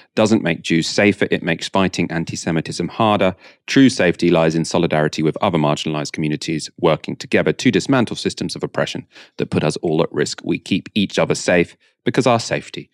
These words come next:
is interconnected." Ash. A fair number of people sort of attended that one on Sunday. I think it's the first weekend where we've had a, a large, um, demonstration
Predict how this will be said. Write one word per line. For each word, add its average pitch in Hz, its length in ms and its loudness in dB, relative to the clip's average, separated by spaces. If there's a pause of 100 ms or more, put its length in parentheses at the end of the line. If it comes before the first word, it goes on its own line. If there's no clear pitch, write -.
(200)
is - 180 -10
interconnected." - 840 -14 (340)
Ash. - 520 -2 (160)
A - 80 -2
fair 311 220 6
number 135 140 8
of 104 60 0
people 110 380 4
sort 107 140 -2
of 98 40 2
attended 120 420 4 (100)
that 98 200 2
one 92 320 4
on 92 180 4
Sunday. 87 340 2
I 98 40 2
think 139 120 4
it's 117 100 0
the 117 60 -6
first 113 280 2
weekend 98 360 0
where 92 100 4
we've 90 100 4
had 90 120 0
a, 87 120 0 (120)
a 98 100 4
large, 104 680 4 (300)
um, 85 360 2
demonstration 90 880 0